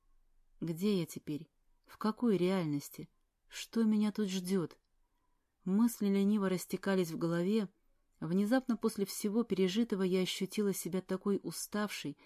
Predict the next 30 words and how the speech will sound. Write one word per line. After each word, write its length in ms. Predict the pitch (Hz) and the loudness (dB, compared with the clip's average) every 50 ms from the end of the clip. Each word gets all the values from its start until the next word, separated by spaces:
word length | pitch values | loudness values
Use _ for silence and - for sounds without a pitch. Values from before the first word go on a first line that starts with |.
| - - _ _ | -20 -20 _ _
что 240 | - - - - 185 | -20 -14 -6 -4 0
могла 300 | 185 196 190 208 240 233 | 0 0 2 2 0 0
бы 80 | 190 196 | 0 0
заснуть 420 | 180 190 175 - - 196 190 - | -2 -2 -2 -2 -2 -2 -2 0
на 160 | 180 180 180 | -2 -2 -2
месте. 500 | 180 175 165 151 139 - - - - 170 _ _ _ _ _ _ _ _ _ _ _ _ - | 0 0 -2 -2 -4 -6 -10 -12 -14 -14 _ _ _ _ _ _ _ _ _ _ _ _ -4
Лишь 220 | 196 208 196 - | -2 -2 -2 -4
холод 360 | - - 247 247 233 220 - | -2 0 2 2 2 2 2
ледяной 420 | 208 208 185 190 202 208 208 208 190 | 2 2 4 4 4 4 4 4 2
земли, 480 | - 214 202 202 202 185 165 143 - _ _ - - _ _ - | 4 4 4 4 4 4 2 0 0 _ _ -20 -20 _ _ -6
несмотря 500 | 175 170 - 190 185 175 - 185 190 185 | -4 -2 0 -2 -2 0 0 0 2 2
на 140 | 180 180 180 | 2 2 2
аномально 480 | 180 185 185 185 185 180 175 165 165 | 2 2 2 2 2 2 0 0 -2
теплую 420 | 165 - - 175 - - 156 160 165 | -2 -2 -4 -4 -4 -2 -2 -2 -2
зиму, 420 | 156 - 208 226 226 220 208 - | -2 0 2 2 2 2 2 0
заставил 460 | 170 180 170 - - - 180 175 175 | -2 -2 -4 -4 -2 -2 0 0 0
открыть 420 | 165 - - 175 - - 170 170 156 | 0 -2 -4 -8 -4 -2 0 0 0
глаза 360 | 160 160 165 165 156 180 180 | 0 0 -2 -2 0 0 0
и 60 | 180 | -2
подняться. 640 | 170 - 165 151 156 156 151 147 143 - - - - - _ _ _ _ _ _ _ _ _ _ _ - | -2 -2 -4 -2 -2 -2 -2 -2 -4 -8 -10 -16 -16 -18 _ _ _ _ _ _ _ _ _ _ _ -6
Оглядевшись, 720 | - 170 160 165 175 165 175 220 233 226 - 214 190 - | -6 -4 -2 -2 -2 0 2 0 0 0 0 -4 -4 -6
поняла, 640 | _ - 190 185 185 185 185 180 175 165 151 143 - _ _ _ _ _ | _ -4 -2 0 2 2 0 0 0 -2 -2 -4 -6 _ _ _ _ _
что 220 | - - - - 190 | -16 -10 -2 0 2
нахожусь 560 | 196 190 - 214 214 208 226 226 - - - | 2 2 0 -2 -2 0 0 0 -2 -2 -6
там 280 | - 254 254 254 240 220 | -2 2 4 4 4 4
же, 80 | 214 | 2
откуда 500 | - - - 185 - - - 214 185 208 | 0 -2 -4 -8 -6 -4 -4 0 2 2
начала 480 | 196 202 202 190 - - 208 196 190 175 | 2 2 0 0 -2 -2 0 0 0 0
свое 320 | - - 165 170 170 180 | -2 -2 -2 -2 0 -2
путешествие, 880 | 175 - 170 160 - 175 - - - 170 160 151 - - 143 151 151 156 | -2 -4 -8 -6 -6 -6 -6 -4 -4 -4 -4 -4 -6 -10 -10 -10 -10 -10